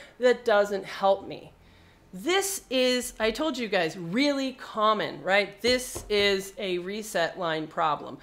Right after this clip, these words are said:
The, if you look back on my channel, the last time I was doing C P, the C P U swap, uh, ch-, uh, video that I did most recently was the exact same case,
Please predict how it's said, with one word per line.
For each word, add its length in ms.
The, 160
if 120
you 160
look 280
back 300
on 160
my 200
channel, 520
the 120
last 380
time 180
I 60
was 140
doing 240
C 240
P, 200
the 120
C 220
P 140
U 160
swap, 580
uh, 320
ch-, 160
uh, 340
video 420
that 180
I 80
did 300
most 400
recently 500
was 240
the 80
exact 440
same 240
case, 380